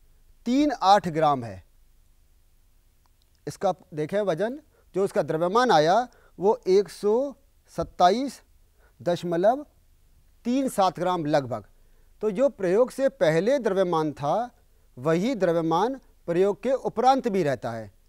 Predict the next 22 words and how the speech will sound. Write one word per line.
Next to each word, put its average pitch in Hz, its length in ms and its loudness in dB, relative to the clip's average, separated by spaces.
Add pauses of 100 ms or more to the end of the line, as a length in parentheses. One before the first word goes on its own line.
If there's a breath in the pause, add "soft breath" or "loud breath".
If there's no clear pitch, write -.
(340)
तो 190 60 -2
इस 190 100 -2
प्रकार 226 380 0
हम 220 140 0
कह 170 140 -2
सकते 165 300 -6
हैं 220 280 -2 (280 soft breath)
कि 196 100 0
रासायनिक 220 580 -2
अभिक्रिया 202 500 0
के 180 160 -2
दौरान 156 400 0
भी 196 360 -4 (400)
द्रव्यमान 160 640 -2 (100)
संरक्षित 165 720 -4
रहता 170 300 0
है। 131 220 -4 (400)
इस 175 120 -8
प्रक्रिया 208 480 -2
में 254 120 -2
हमने 175 320 -2
देखा 147 340 -2